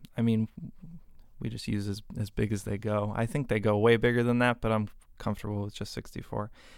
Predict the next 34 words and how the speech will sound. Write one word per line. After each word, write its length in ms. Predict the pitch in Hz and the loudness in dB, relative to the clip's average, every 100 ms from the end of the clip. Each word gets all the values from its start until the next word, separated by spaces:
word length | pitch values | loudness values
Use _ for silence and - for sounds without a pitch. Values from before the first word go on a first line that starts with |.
| - | -4
And 180 | - 127 | 2 6
then 120 | 131 | 6
we 100 | 135 | 6
also 380 | 147 160 156 165 | 4 4 4 2
record 420 | 151 143 - 135 | 2 0 2 2
onto 220 | 127 123 | 2 -2
the 120 | - 110 | -2 0
monitors, 640 | 107 117 123 131 131 - | 2 2 2 -2 -4 -8
um, 400 | - 107 101 98 - - - | -4 -2 -2 -4 -10 -18 -12
just 240 | - 117 - | -6 -4 0
onto 680 | 117 113 - 113 113 110 113 | 0 0 0 2 2 2 0
either 220 | 117 110 | 2 2
a 60 | |
hard 260 | 104 120 120 | 4 4 4
drive 300 | 117 117 113 | 4 4 4
or 120 | 110 | 0
a 60 | 104 | -4
solid 320 | - 107 110 | 0 0 0
state 260 | - 117 110 | 0 -2 -2
drive. 460 | - 113 117 113 - - - - - | 2 2 2 0 -8 -18 -20 -8 0
Um, 320 | 107 101 101 | 2 2 0
I 60 | |
think 200 | 104 113 | 0 -2
we're 80 | 110 | 0
using 280 | 110 104 101 | 0 0 -2
the 60 | 104 | -4
Samsung 800 | - 107 104 - 113 110 110 113 - 202 - | -6 -4 -4 -4 -2 -2 -4 -10 -14 -14 -12
solid 340 | - - 110 107 | -8 -4 -2 -2
state 220 | 107 113 | -6 -4
drives 400 | - 110 110 113 | 0 2 0 -2
right 180 | 110 - | -4 -2
now, 240 | 113 117 - - - - - | -2 -2 -6 -16 -12 -6 -4
and, 400 | 101 98 98 95 | -2 -2 -2 -2
um, 400 | 95 92 92 | -2 -4 -8